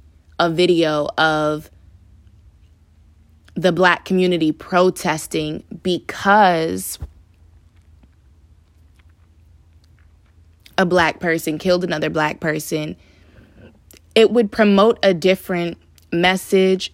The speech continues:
to non-Black people and whites, especially, for the simple fact that it would show that we care just as much when our own people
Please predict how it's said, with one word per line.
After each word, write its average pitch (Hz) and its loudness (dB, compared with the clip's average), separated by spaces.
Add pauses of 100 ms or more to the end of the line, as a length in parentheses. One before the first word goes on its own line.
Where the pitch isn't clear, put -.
(140)
to 165 2 (1000)
non-Black 175 0
people 175 0
and 160 -2
whites, 160 -2
especially, 175 -2
for 175 -4
the 165 -4
simple 175 -6
fact 165 -4
that 160 -4 (800)
it 208 2
would 190 0
show 196 2
that 180 -2
we 190 -2
care 180 0 (100)
just 175 -2
as 165 -4
much - -4 (1900)
when 170 0 (2000)
our 190 0
own 175 0
people 165 -4